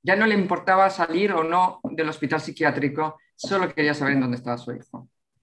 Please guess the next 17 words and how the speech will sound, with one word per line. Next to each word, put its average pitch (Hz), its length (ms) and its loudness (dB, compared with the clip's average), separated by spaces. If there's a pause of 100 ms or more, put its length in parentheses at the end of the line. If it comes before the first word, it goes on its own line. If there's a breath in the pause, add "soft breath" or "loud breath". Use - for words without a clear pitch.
(380)
Bueno, 175 180 4
nunca 170 240 2
encontraron 143 440 4
a 139 100 0
su 139 120 -2
hijo 139 460 -4
y - 60 -8
tardaron 147 420 2
casi 139 240 -6
tres 139 260 -6
años 143 240 2
en 131 60 0
sacarla 123 560 -4
del 127 140 0
hospital 127 380 -4
psiquiátrico. 123 680 -8
No 226 340 4